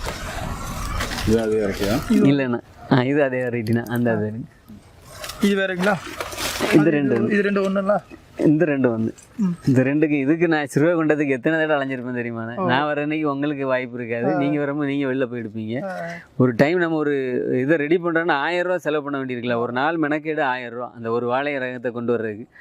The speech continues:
Speaker 3: வேற அதில் ரெடி பண்ணி ஒருத்தர்கிட்ட போய் தோண்டி எடுத்துட்டு வரோம்னா அவ்வளோ ஆயிருது. இந்த இடத்து, இதுக்கு பேரு, இந்த வந்து இங்க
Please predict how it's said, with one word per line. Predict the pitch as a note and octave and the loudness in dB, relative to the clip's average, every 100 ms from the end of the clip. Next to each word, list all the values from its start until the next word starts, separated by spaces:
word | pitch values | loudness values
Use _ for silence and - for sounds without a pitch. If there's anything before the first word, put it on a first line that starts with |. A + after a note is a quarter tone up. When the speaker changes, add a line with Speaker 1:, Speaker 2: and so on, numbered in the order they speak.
| - - - - | -20 -20 -14 0
Speaker 3:
வேற | C3 C#3 | 2 4
அதில் | C3 D#3 | 2 0
ரெடி | C#3+ C#3 C#3+ | 0 0 0
பண்ணி | C#3+ C#3+ | 0 0
ஒருத்தர்கிட்ட | C3 C3+ C3 C3 | 0 0 0 0
போய் | C#3+ B2+ | 0 0
தோண்டி | C3 C#3+ | 0 0
எடுத்துட்டு | C3 B2 B2+ | -2 0 -2
வரோம்னா | B2 C3 B2+ | -2 -2 -2
அவ்வளோ | A#2 | -2
ஆயிருது. | A2 A2+ - | -4 -4 0
இந்த | C3 C#3 | 2 4
இடத்து, | C#3+ D3 | 2 0
இதுக்கு | C#3+ E3+ E3+ | 2 2 0
பேரு, | C#3+ C#3+ D#3 B3+ B3+ _ _ _ _ _ _ _ _ _ _ - _ - - - - - - - - - | 0 0 0 -2 -8 _ _ _ _ _ _ _ _ _ _ -20 _ -20 -20 -20 -20 -20 -20 -18 -6 4
இந்த | D3+ D#3 | 6 6
வந்து | D#3+ G3 F3+ D#3+ C#3+ C3+ C3+ - | 4 4 4 2 0 0 -2 2
இங்க | D#3 E3 | 4 6